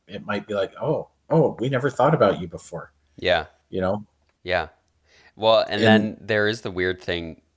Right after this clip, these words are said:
Speaker 2: So when they do the stake presidency, they have to
Speaker 1: Mm-hmm.
Speaker 2: have, like, a, a seventy come out, right? Uh,
Speaker 1: Yeah.
Speaker 2: and then they do, like, this weird round of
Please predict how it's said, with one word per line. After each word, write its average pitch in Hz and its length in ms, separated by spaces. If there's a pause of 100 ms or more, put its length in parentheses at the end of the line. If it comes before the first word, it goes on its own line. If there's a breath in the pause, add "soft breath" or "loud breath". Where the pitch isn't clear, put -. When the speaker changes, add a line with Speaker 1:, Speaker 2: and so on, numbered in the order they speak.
Speaker 2:
So 101 320
when 90 260
they 92 100
do 87 300
the 82 160
stake - 380
presidency, 101 840 (360)
they 87 140
have 87 260
to 95 60
Speaker 1:
Mm-hmm. 101 100
Speaker 2:
have, 78 260
like, 82 200
a, 82 260
a - 40
seventy 85 640 (540)
come - 220
out, - 240 (200)
right? 85 480 (680)
Uh, 82 180
Speaker 1:
Yeah. 92 300 (100)
Speaker 2:
and 95 180
then 90 120
they 90 120
do, 90 260
like, 82 380 (120)
this 90 220
weird 90 640 (180)
round 90 360
of - 140